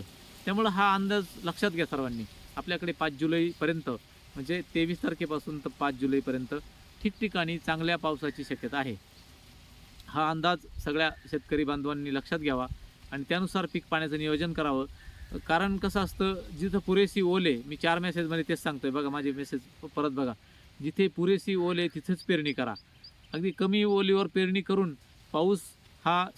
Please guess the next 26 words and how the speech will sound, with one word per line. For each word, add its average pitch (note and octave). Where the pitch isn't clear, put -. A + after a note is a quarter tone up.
सगळ्या F3
दोन E3+
हजार D#3
गावांमध्ये D#3
पडत D3
नसतो. D#3+
जेव्हा D3+
मान्सून D#3+
सक्रिय E3+
होईल E3
पूर्ण, C#3+
त्याच D#3
वेळेस D#3
कुठेतरी C#3+
पावसाचा C3
जोर C3+
हा C3+
वाढलेला D3
दिसतो C#3
आणि C3
तो C3+
पाऊस B2+
आपल्याला B2+
उपयुक्त C#3+
असा F3
पाऊस D#3